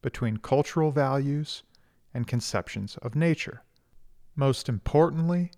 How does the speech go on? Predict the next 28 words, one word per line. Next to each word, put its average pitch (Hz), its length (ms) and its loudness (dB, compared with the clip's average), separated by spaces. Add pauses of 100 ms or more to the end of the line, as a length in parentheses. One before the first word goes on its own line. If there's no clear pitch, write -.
(380)
attitudes 170 720 4
towards 117 440 0
women 160 420 4 (120)
and 156 320 4
nature 120 460 4
have 117 200 0
historically 117 640 0
been 101 260 -2
linked 156 360 2 (140)
through 165 480 2
language 113 600 2
and 139 340 0
culture. - 520 -8 (1120)
We 139 240 -2
are 123 380 6
all 180 220 4
familiar 120 720 4
with 117 280 -4
the 117 100 -8
term 113 560 0
Mother 110 460 0 (100)
Earth, 160 480 2 (720)
and 120 180 0
nature 143 360 4
as 120 300 2
a - 120 -4
living 123 440 2
organism 156 720 2